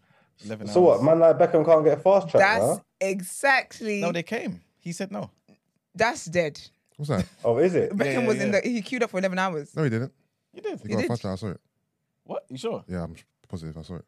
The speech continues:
Speaker 3: I thought Philip Schofield and Holly, they got fast
Speaker 1: Yeah, they
Speaker 3: track,
Speaker 1: got
Speaker 3: but
Speaker 1: fast
Speaker 3: then
Speaker 1: track.
Speaker 3: everyone was comparing
Speaker 4: Nah.
Speaker 3: them to Beckham.
Speaker 4: Beckham did.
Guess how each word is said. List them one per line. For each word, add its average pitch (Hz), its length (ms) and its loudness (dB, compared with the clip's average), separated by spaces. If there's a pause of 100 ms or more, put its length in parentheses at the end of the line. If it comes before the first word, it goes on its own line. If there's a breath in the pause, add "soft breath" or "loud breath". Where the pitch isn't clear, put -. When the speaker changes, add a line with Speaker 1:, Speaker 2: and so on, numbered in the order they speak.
(100)
Speaker 3:
I 247 80 -2
thought - 180 -2
Philip 233 180 -4
Schofield 180 680 0
and 180 140 0
Holly, 180 260 -2
they 226 160 0
got - 180 0
fast 151 180 -2
Speaker 1:
Yeah, 190 40 -2
they 185 60 -2
Speaker 3:
track, 160 180 0
Speaker 1:
got 180 120 -10
Speaker 3:
but 180 100 -2
Speaker 1:
fast 190 120 4
Speaker 3:
then 220 100 -2
Speaker 1:
track. 240 60 -2
Speaker 3:
everyone 254 140 -4
was 226 80 -6
comparing 202 320 -2
Speaker 4:
Nah. - 0 -
Speaker 3:
them 208 140 -2
to 196 80 -8
Beckham. 180 280 -4
Speaker 4:
Beckham 113 200 -2
did. 107 140 -2